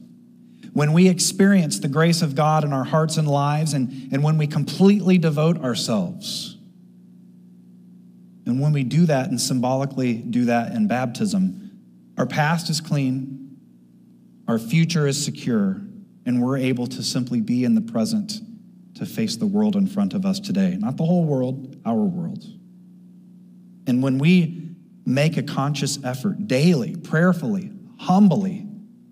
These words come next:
to follow today where I'm being led,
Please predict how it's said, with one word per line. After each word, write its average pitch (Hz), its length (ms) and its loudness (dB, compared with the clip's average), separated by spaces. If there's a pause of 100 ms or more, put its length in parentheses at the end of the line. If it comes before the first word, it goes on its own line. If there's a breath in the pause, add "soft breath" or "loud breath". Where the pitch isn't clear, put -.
(300)
to 131 120 -4
follow 143 500 0
today 113 580 -2 (840)
where 120 220 2
I'm 120 240 0
being 117 240 2
led, 104 600 0